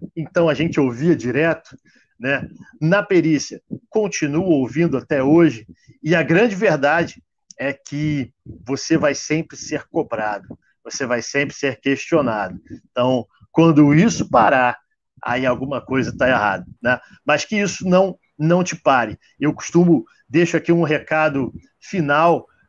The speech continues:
pra esse pessoal que me acompanha e já agradeço também ao seu convite. Sensacional esse momento que a gente teve aqui junto, tá? Aprendi muito com você.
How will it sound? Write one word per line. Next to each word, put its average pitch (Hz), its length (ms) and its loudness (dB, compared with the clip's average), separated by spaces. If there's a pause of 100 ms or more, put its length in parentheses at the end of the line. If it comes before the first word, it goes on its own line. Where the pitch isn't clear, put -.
(220)
pra 156 100 0
esse 151 120 -10
pessoal 151 360 0
que 151 120 -4
me 143 120 -2
acompanha 147 720 2
e 139 260 0
já 151 260 0
agradeço 147 760 0
também 131 480 -4 (240)
ao 120 120 -2
seu 160 200 -4
convite. 151 720 -4 (420)
Sensacional 156 920 0
esse - 160 -6
momento 135 320 -2
que 143 80 -6
a 127 40 -6
gente 131 240 -12
teve 139 200 -2
aqui 123 180 -8
junto, 151 500 -2 (320)
tá? 151 160 2
Aprendi 165 580 0
muito 170 360 0
com 143 160 -6
você. 143 600 0